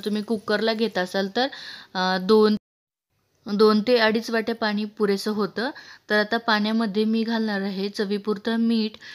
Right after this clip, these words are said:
तर एक चमचा मीठ इथं घातले, तुम्ही शेंदे लोणचा वापरसुद्धा करू शकता.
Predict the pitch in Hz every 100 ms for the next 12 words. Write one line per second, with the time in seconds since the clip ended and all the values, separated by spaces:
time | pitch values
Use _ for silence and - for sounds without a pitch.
0 | - - - 202 - 214 233 220 233 226
1 | 220 214 220 220 208 202 208 208 208 220
2 | 202 190 196 196 214 202 196 190 185 202
3 | 202 196 202 226 196 - 226